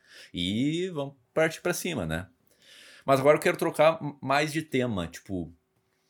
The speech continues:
cara, agora eu vejo tu como um comunicador que pode falar sobre qualquer coisa, sobre qualquer assunto,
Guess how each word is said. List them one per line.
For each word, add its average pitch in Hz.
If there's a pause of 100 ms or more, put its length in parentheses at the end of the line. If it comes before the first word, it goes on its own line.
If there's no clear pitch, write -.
(300)
cara, 135
agora 123
eu 147
vejo 156 (260)
tu 202
como 175
um 160
comunicador 147
que -
pode 147 (160)
falar 139
sobre 139
qualquer 170
coisa, 90
sobre -
qualquer 147
assunto, 120